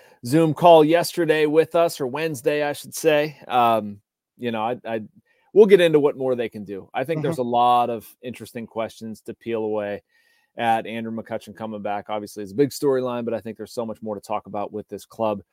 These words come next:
Speaker 1: than that. Uh, before we get to that, though, I want to remind you, Pitching In is brought to you, as always, by the North Shore Tavern. If you love baseball, you'll love the North Shore Tavern. The interior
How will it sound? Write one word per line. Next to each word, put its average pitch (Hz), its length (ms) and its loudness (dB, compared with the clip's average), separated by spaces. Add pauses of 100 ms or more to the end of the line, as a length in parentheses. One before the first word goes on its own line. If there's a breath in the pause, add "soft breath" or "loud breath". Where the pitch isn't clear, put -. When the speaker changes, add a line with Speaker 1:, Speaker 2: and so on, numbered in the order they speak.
(320)
Speaker 1:
than 113 180 0
that. 117 360 2 (100)
Uh, 104 220 -4
before 131 280 6
we 196 100 4
get 147 140 2
to 139 100 -8
that, 117 240 -4
though, 117 160 2
I 101 80 -8
want 131 160 -4
to 123 60 -2
remind 117 320 -4
you, 110 60 -8
Pitching 117 340 -6
In 110 80 -6
is 101 100 -12
brought 110 240 -4
to 120 80 -10
you, 151 80 4
as 147 160 4
always, 113 240 0
by 107 160 -4
the 104 80 -8
North 101 240 -8
Shore - 200 -12
Tavern. 107 420 -4
If 101 140 -14
you 107 100 -6
love 104 220 -4
baseball, 104 440 -6
you'll 107 180 -2
love 127 280 2 (120)
the 107 60 -12
North 104 240 -8
Shore 104 180 -8
Tavern. 107 380 -8
The 104 100 -12
interior 156 540 -4